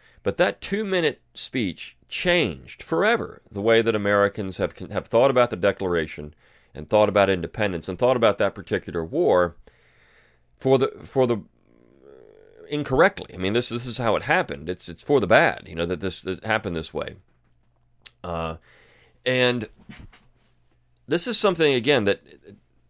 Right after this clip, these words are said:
if we can, can get people to understand how seventeen seventy-six and eighteen sixty-one are related, I think you start moving the needle in our direction.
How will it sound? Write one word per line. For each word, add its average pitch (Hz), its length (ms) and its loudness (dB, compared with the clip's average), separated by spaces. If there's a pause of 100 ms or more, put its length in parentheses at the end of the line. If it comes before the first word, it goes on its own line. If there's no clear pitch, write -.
(460)
if 104 100 -14
we 131 140 0
can, 107 240 -2 (100)
can 98 220 -2
get 202 240 4
people 139 320 -4
to 110 440 -2 (840)
understand 113 880 0 (400)
how 127 220 0
seventeen 120 540 0
seventy-six 101 640 -2
and 98 80 -2
eighteen 98 260 -6
sixty-one 85 540 -6
are 78 40 -8
related, 78 440 -2
I 85 100 -12
think 107 240 -8
you 110 80 -6
start 107 460 0 (560)
moving 120 840 2
the 95 120 -8
needle 101 360 0
in 85 120 0
our 85 160 2
direction. 82 500 -4